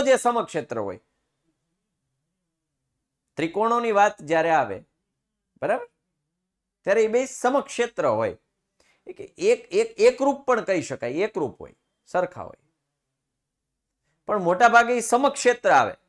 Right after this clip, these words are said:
આમ સરખા દર વખતે હોય એવું જરૂરી નથી. હા નીલ, કહું છું, સમજાવું છું, ડિટેલમાં સમજાવું છું તને. ઘડીક તો ખાય એમ.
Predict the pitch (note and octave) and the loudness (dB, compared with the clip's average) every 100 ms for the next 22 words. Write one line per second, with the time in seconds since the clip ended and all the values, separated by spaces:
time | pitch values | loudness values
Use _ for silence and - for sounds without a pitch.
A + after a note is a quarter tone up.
0 | _ _ _ - E3 A3+ G#3+ G#3 A3+ - | _ _ _ 0 0 0 -2 0 0 2
1 | B3 F#3 D3+ G#3 B3 B3+ B3+ B3 G#3 A#3 | 2 2 4 6 6 4 2 0 4 4
2 | B3 G#3 G3+ G#3+ A3+ A#3 B3 - _ _ | 4 2 0 0 -2 -2 -2 -4 _ _
3 | _ _ _ _ _ _ _ _ _ _ | _ _ _ _ _ _ _ _ _ _
4 | _ _ _ _ _ _ _ - A#2+ B2 | _ _ _ _ _ _ _ -10 -10 -8
5 | B2 A#3+ E4 D#3 C3 - F#2+ C3+ A#2+ F2+ | -10 -10 -10 -8 -8 -10 -12 -10 -8 -10
6 | - _ G#2+ A#2+ B2+ A2 G2 A2 G#2+ F#2+ | -12 _ -14 -10 -8 -8 -12 -14 -14 -14
7 | E2 - - E2 G2+ A2 A2 - - C#3 | -16 -20 -20 -18 -12 -12 -12 -16 -12 -12
8 | F#3+ | -12